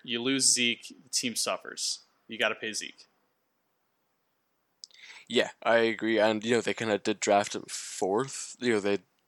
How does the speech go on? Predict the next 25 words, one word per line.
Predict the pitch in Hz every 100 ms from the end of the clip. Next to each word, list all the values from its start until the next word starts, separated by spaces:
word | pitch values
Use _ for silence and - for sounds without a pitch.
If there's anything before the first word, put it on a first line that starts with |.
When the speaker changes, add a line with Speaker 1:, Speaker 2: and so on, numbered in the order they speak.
| -
Speaker 2:
he | - 117 110 104
is | 101 101 98 - - _ _ _ _ -
the | 104
engine | 95 98 104 110
behind | 104 101 101 95
their | 92
team, | - 98 95
really. | 95 95 95
You | 98
know, | 90
if | 95 92 -
he | - 104 101 - -
decides | - - 101 98
to | 98
hold | - 104 98
out | 98
or | 90
walk, | 92 90 95 98 - _ - - _ - - - _ _ _ 104
uh, | 104
what | 95 95
are |
they | 87
gonna | 87 80
do? | 82 - - - -
Like, | 92